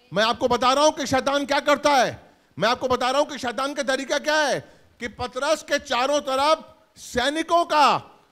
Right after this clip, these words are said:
और उसने उसे पकड़ के बंदी गृह में डाला और रखवाली के लिए चार-चार सिपाहियों के चार पहरों में रखा। यानी कि हर दो-दो घंटे का पहरा, सिपाहियों का पहरा बदलता था कि अलर्ट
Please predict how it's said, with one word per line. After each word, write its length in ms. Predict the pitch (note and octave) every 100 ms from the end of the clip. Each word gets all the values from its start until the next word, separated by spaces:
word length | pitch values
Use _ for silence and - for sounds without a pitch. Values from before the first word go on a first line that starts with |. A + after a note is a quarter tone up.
| _ -
और 240 | A3+ C#4
उसने 380 | A#3+ B3+ - D4+
उसे 220 | C#4+ C4+
पकड़ 240 | A#3 A#3 B3
के 120 | C4+
बंदी 320 | B3 B3+ C#4
गृह 200 | B3 A#3+
में 140 | B3+ A#3+
डाला 220 | A#3 C4
और 120 | C4
रखवाली 360 | G#3+ A3+ B3 B3+
के 140 | B3
लिए 220 | B3 C4
चार-चार 1000 | C4+ - C#4 C#4 D4+ D#4 - C4 B3+ C#4+
सिपाहियों 680 | - A#3+ A3+ A3+ B3 C#4 C#4
के 240 | - B3+
चार 640 | C4+ - C4 C4 C#4 D4+ C#4 - - _ -
पहरों 400 | A#3+ C#4+ E4+ F4
में 140 | F4+
रखा। 640 | D#4+ D#4 - C4+ B3 G3+ C#3 G#2 - _ _ _ _ _ _ _ -
यानी 140 | F#3+
कि 100 | A#3
हर 300 | A#3+ G3+ D#4+
दो-दो 380 | D#4 C4+ C#4+ D#4
घंटे 360 | A#3+ C4 B3+ C#4+
का 160 | D4+
पहरा, 720 | D4+ C#4 C4+ C#4+ B3+ A#3 D#3 A2 _ _ _ _ _ _ _ _ _
सिपाहियों 580 | - A#3 A3 A#3+ C4+ D4
का 120 | C#4
पहरा 380 | C#4 A#3+ C4+ C#4+
बदलता 440 | C4+ C#4 C#4 C4+
था 160 | B3 B3+
कि 120 | B3+
अलर्ट 580 | A#3 C#4+ D#4+ E4 -